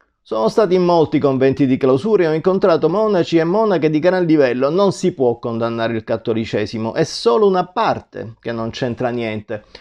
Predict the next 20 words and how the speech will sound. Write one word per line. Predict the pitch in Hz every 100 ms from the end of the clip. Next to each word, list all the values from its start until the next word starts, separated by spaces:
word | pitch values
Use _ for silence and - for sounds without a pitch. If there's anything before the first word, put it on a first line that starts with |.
| - - -
con | 135
la | 131
spiritualità. | - 135 123 123 120 104 113 - _
Quindi, | - 147 139 139 156
come | 143 139
vedete, | 147 170 175
è | 147
un | 139
libro | 139 165 143 135 -
ricco | 131 151 180 - 156 135
di | 131 127
temi, | - 190 175 147 131 - _ -
eh, | 104 135
di | 151
emozioni, | 151 147 - 190 175 143 123 _ _ _ _
di | - 170
temi | 247 233
trattati | 185 185 185 214 165 151 143 151 147
con | 160 165 147 135 131 -
profondità, | 175 170 196 214 240 - 104 98